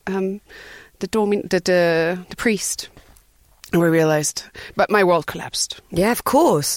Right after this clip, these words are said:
Speaker 1: Uh,
Speaker 2: I had a similar thing. I was engaged years ago,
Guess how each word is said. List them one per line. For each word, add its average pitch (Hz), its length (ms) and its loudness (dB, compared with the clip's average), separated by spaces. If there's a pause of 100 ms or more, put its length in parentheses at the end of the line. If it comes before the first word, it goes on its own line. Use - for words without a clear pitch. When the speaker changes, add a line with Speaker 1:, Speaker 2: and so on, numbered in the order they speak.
(120)
Speaker 1:
Uh, 165 320 0
Speaker 2:
I 247 80 2
had 277 160 0
a 277 60 0
similar 254 320 2
thing. 285 220 0
I 208 120 4
was 196 160 0
engaged 190 840 0 (100)
years 170 320 4
ago, 135 400 2